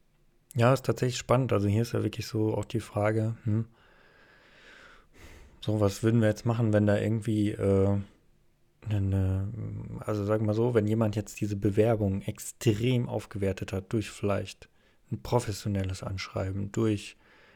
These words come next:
eine individuelle Gestaltung, durch, ähm, auch ohne, ohne großartige Fehler jetzt hier, wo nochmal bewiesen wurde, ah, okay, ich kann aber irgendwie doch im Detail drauf achten, hab's aber in der Schule vielleicht nicht hingekriegt,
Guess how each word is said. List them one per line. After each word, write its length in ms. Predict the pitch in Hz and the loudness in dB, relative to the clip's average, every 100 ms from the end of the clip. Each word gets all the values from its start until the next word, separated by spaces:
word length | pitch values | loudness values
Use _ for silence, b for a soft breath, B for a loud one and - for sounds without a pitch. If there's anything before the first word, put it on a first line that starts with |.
| b - | b -2
eine 160 | 120 | -2
individuelle 640 | 135 127 113 110 101 101 101 | 0 0 2 2 0 -2 -6
Gestaltung, 680 | - - 98 95 101 98 | -8 -6 -4 -4 -6 -8
durch, 440 | 101 107 104 - - | -4 -2 -4 -6 -6
ähm, 380 | 104 104 101 101 b b b b b _ | -4 0 -2 -4 b b b b b _
auch 140 | 104 - | -8 -4
ohne, 480 | 127 127 120 113 120 | 0 2 2 0 0
ohne 200 | 113 110 | 0 0
großartige 520 | - 113 110 107 107 | 0 0 0 -2 -4
Fehler 380 | - 123 131 110 | 0 4 6 6
jetzt 240 | 104 - | 4 0
hier, 300 | - 113 107 | 0 2 2
wo 100 | 107 | 0
nochmal 280 | 110 104 104 | 0 0 0
bewiesen 420 | 107 104 113 113 | 0 0 0 0
wurde, 200 | 104 107 | 0 -2
ah, 100 | 104 | -2
okay, 260 | 101 - 110 | -4 -2 -4
ich 120 | - | -4
kann 160 | 110 110 | -6 -4
aber 200 | 107 113 | -4 -2
irgendwie 300 | 110 110 107 | -4 -4 -4
doch 200 | 110 - | -4 -4
im 140 | 104 | -4
Detail 280 | 101 - 104 | -4 -4 -4
drauf 240 | 113 107 | -4 -4
achten, 380 | 135 - - 104 | -4 -6 -4 -4
hab's 220 | 110 - | -4 -6
aber 100 | 113 | -4
in 80 | 107 | -4
der 80 | 107 | -4
Schule 240 | - 113 | -4 -6
vielleicht 260 | 107 107 110 | -4 -6 -6
nicht 100 | 107 | -4
hingekriegt, 640 | 123 113 107 - - - | -2 -2 -4 -8 -10 -14